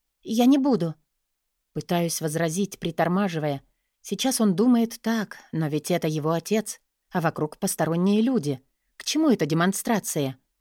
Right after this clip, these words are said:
Но в паре с Ларинцевым трудно пытаться диктовать свои условия. У него очень властный стиль ведения танца.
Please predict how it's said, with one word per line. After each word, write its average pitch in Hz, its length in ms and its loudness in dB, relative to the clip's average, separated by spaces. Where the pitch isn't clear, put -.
Но 160 120 -2
в - 120 -12
паре 165 240 2
с - 100 -4
Ларинцевым 180 640 0
трудно 196 460 0
пытаться 202 420 -2
диктовать 190 420 -2
свои 190 280 2
условия. 143 640 -4
У 202 60 0
него 208 240 4
очень 226 360 0
властный 156 380 0
стиль 185 300 -2
ведения 175 400 -2
танца. 156 480 -4